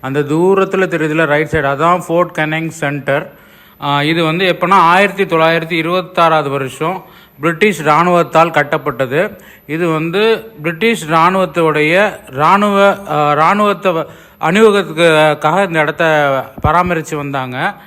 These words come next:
So, இது வந்து முழுக்க முழுக்க இராணுவ, இராணுவத்தின் தலைமையகமா அமைஞ்சிருந்தது.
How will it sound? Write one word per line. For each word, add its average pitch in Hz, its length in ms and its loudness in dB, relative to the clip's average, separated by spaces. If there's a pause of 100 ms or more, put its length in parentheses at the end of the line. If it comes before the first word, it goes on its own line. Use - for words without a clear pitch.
(260)
So, 170 200 0
இது 160 240 2
வந்து 165 360 0 (600)
முழுக்க 190 380 -2
முழுக்க 170 320 -2
இராணுவ, 180 440 2
இராணுவத்தின் 180 680 0
தலைமையகமா 160 680 -2
அமைஞ்சிருந்தது. 151 800 -8